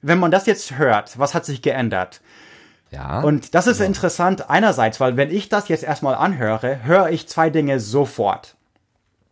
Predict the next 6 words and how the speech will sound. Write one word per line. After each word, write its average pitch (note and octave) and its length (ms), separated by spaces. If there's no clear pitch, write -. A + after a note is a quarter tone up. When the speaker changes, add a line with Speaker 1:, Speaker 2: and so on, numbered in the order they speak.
Speaker 1:
<laughs> B2+ 340
Das F3 200
ist F3 100
einerseits D#3 680
einen B2 380
Post - 720